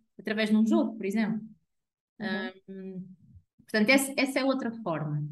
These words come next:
Speaker 1: A terceira, o terceiro eixo, que eu acredito que, eh, também é da responsabilidade da, da equipa de Learning and Development,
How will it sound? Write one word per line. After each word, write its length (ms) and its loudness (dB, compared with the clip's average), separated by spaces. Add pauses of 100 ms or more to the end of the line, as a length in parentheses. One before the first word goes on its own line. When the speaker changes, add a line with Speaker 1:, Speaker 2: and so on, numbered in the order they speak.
(140)
Speaker 1:
A 100 6
terceira, 1000 4
o 60 -4
terceiro 500 4
eixo, 300 4 (1120)
que 140 0
eu 140 4
acredito 600 4
que, 560 2
eh, 320 2
também 380 4
é 60 4
da 80 4
responsabilidade 880 -2 (160)
da, 540 -2
da 420 -8
equipa 340 -4
de 80 -6
Learning 320 -2
and 80 -4
Development, 600 -4